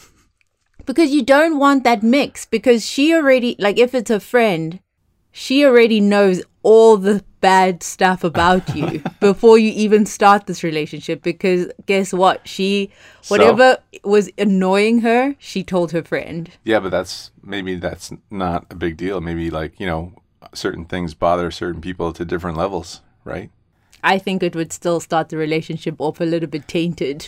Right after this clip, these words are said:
Speaker 1: because you could, you, like, even if it remotely resembled what you, she, the other girlfriend said you might have done,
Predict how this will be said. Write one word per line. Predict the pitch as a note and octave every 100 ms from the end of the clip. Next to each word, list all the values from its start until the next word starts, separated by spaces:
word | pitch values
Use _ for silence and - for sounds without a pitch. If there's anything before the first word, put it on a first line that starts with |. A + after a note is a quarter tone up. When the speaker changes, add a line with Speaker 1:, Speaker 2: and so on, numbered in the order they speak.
| -
Speaker 1:
because | E3+ - F#3 E3
you | F3+
could, | E3 F#3+ F3+ F#3+ _ _
you, | G#3+ - _ _ _ -
like, | G#3+ G#3
even | A#3+ C#4
if | C4+ C4
it | F#3
remotely | F#3+ F#3 F#3+ G3 G#3+ A3+
resembled | F#3 F3 E3 F3+ F#3 F#3 G3+ F#3+ E3+
what | F#3 F3
you, | F3 F3+ E3 _
she, | - - F#3+
the | - F3 F#3
other | F#3+ G#3+
girlfriend | A#3+ A#3 A#3 A#3 A#3
said | A#3 A#3+ G3+
you | A3
might | G#3+ A3 A#3
have | G#3+
done, | A#3 A3+ C4